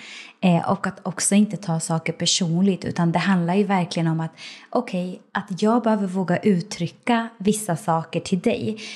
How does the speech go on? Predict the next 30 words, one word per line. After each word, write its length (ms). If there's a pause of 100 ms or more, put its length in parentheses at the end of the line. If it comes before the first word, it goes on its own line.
(140)
Är 140
att 120
så 60
här, 140
okej, 180
men 140
vad 140
är 40
viktigt 340
för 140
mig 240
utifrån 400
den 180
plats 340
jag 120
är 120
på 220
just 300
nu? 320 (320)
Vad 220
är 160
det 80
jag 200
behöver? 600
Hur 240
behöver 300
jag 260
skapa 400
min 200
vardag? 580